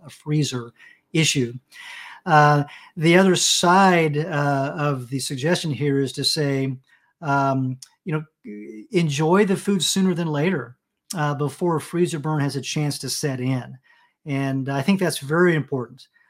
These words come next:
Uh, as we think about sticking something in the freezer, label it, uh, with, of course, the name of the food item, but also the date, uh, on which you are freezing it, and then try to use it, you know, within, say, three months or so,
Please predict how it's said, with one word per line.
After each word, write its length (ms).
Uh, 300
as 260
we 140
think 220
about 360
sticking 520
something 320
in 80
the 100
freezer, 720
label 640
it, 300
uh, 600
with, 380
of 120
course, 300
the 120
name 240
of 60
the 80
food 260
item, 180
but 100
also 240
the 120
date, 580
uh, 320
on 220
which 340
you 320
are 160
freezing 600
it, 160
and 120
then 220
try 220
to 100
use 460
it, 260
you 100
know, 100
within, 520
say, 420
three 360
months 400
or 80
so, 400